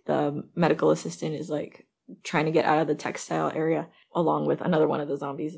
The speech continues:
The medical expert is like, "Oh shit." The other officer had the keys to let this lady go. He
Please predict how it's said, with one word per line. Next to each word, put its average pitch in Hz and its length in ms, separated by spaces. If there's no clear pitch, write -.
The 185 320
medical 175 320
expert 202 600
is 180 180
like, - 280
"Oh 170 160
shit." - 380
The 160 440
other 190 180
officer 175 440
had 170 200
the 185 120
keys 196 500
to 190 160
let 165 340
this 165 260
lady 147 460
go. - 600
He 156 800